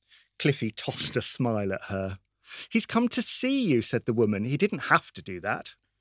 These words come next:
Cliffy looked for a few seconds into Gerber's steady, unfriendly eyes and realised that they were both furious, but not furious about the same thing. <laughs> Their minds were on two different things.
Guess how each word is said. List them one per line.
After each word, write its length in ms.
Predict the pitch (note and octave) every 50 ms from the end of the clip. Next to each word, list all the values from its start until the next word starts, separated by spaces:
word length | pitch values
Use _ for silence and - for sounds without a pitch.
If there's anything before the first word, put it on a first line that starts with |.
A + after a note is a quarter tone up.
| _ _ - - - - _ _
Cliffy 260 | - E3 D3 - D#3+ C#3+
looked 180 | D3+ D#3 C3
for 100 | - C#3
a 60 | C3
few 200 | - - D3+ C#3
seconds 440 | B2 - - A#2+ - - B2 A2+ G#2
into 300 | - - D3+ C#3 - C#3
Gerber's 420 | - - C3 A#2+ A#2 - A2+ G#2+ -
steady, 540 | - - - D#3 D3+ - D#3 D3+ D3 C3+ - _ -
unfriendly 760 | C#3 C#3 C#3 C#3 C3 - - C#3+ C3+ C3+ C3+ B2 B2+ B2+ B2+
eyes 540 | - B2+ A2+ G#2+ G2+ F#2+ G2 F#2+ F#2+ - - - - - - -
and 160 | - A#2+ B2 B2+
realised 400 | C#3 C#3 C3 B2+ A#2+ A#2+ A2+ -
that 120 | C#3 B2+
they 80 | B2+ A#2
were 120 | A2+ B2
both 300 | - - D3 D3 C#3 A2
furious, 800 | - - - - G#2+ G2 F#2 F#2 G2 F#2+ G2+ B2 C#3+ - - - _ _ _ _ -
but 100 | F3 F3+
not 240 | G3 A3 A#3+ - -
furious 540 | - - A#2+ G#2+ F#2+ F2+ F#2 G2+ A#2+ - -
about 240 | C#3 - D3 D#3 -
the 60 | D#3+
same 320 | - - F#3 F3+ F3+ F#3+ F3+
thing. 460 | - - - G3 C#3 F#2+ F#3+ F#3 - - - D3 - - - - - -
<laughs> 440 | - - - - - - - D3
Their 180 | C#3 F#3 G3 G#3+
minds 400 | F#3+ D#3+ C#3 C3+ C#3 D3 C#3 C3+
were 140 | C3 A2+ A2
on 100 | G#2+ A2+
two 280 | - - - F#2+ F#2 F2
different 500 | E2 - E3 - - - G2 F2 - -
things. 500 | - - F#2 F2 F2+ F2+ F2 F2+ - -